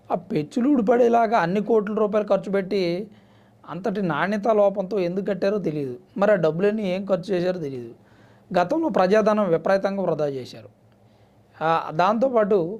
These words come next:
ప్రజలకు ఉపయోగపడేటువంటి, ప్రభుత్వానికి ఉపయోగపడేటువంటి, ఆ, ప్రజావేదిక కూల్చారు ఎక్కిన ఎక్కడంతోనే. అయితే ఇవన్నీ మనం ఎందుకు మాట్లాడుకుంటున్నాం అంటే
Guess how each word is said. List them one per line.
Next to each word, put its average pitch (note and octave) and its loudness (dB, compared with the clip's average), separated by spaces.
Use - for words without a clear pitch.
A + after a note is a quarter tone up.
ప్రజలకు G3 2
ఉపయోగపడేటువంటి, E3+ 0
ప్రభుత్వానికి F#3+ -2
ఉపయోగపడేటువంటి, E3 -2
ఆ, C#3+ -4
ప్రజావేదిక G3+ 4
కూల్చారు C#3 -8
ఎక్కిన D#3 -4
ఎక్కడంతోనే. C#3 -6
అయితే C#4+ -4
ఇవన్నీ G#3 2
మనం A3 0
ఎందుకు A#3 -2
మాట్లాడుకుంటున్నాం G3 -2
అంటే F3 -2